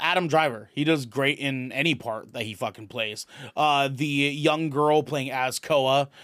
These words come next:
um, she does a great job playing as this girl that, like, doesn't speak the same language as him. So they're communicating via, like,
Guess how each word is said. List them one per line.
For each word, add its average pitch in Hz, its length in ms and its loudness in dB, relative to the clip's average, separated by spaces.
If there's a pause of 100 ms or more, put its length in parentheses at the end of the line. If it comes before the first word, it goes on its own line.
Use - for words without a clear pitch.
(180)
um, 131 360 0
she 147 300 -4
does 139 480 0
a 131 220 -2
great 139 380 -2
job 131 360 0
playing 135 240 0
as 123 160 -6
this 120 140 -8
girl 127 320 -4
that, 127 180 -2
like, 120 240 -4 (340)
doesn't 139 400 0
speak - 360 -4
the 143 100 -4
same 131 300 0
language 131 560 -2
as 117 240 -6
him. 156 420 -2 (280)
So 175 140 2
they're 165 140 2
communicating 165 920 0
via, 139 280 -4
like, 123 220 -6